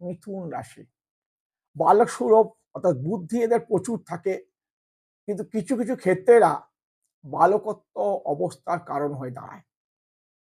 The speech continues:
ভুল ভাল কথা বলে ফেলে, পরিস্থিতি প্রতিকূল অবস্থা সৃষ্টি করেন এবং অহেতুক ঝগড়ায়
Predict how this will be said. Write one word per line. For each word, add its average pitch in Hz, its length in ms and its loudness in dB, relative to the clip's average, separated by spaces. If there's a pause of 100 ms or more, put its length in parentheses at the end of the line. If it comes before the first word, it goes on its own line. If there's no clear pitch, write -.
(180)
ভুল 220 320 0
ভাল 185 260 2
কথা 180 280 -2
বলে 180 200 -2
ফেলে, - 280 -6 (920)
পরিস্থিতি 214 580 2
প্রতিকূল 220 520 -2
অবস্থা 208 340 0
সৃষ্টি 226 340 -8
করেন 262 320 8 (1160)
এবং 151 280 -2 (100)
অহেতুক 190 480 -2
ঝগড়ায় 160 600 0